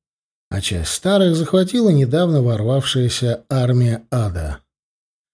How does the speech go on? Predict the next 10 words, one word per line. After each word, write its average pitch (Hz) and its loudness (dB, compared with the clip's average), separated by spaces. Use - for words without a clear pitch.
В 135 4
результате 139 2
клан 226 2
никак 170 2
не 156 2
мог 156 2
выбиться 156 2
в - -2
сотню 131 0
лучших. 113 -4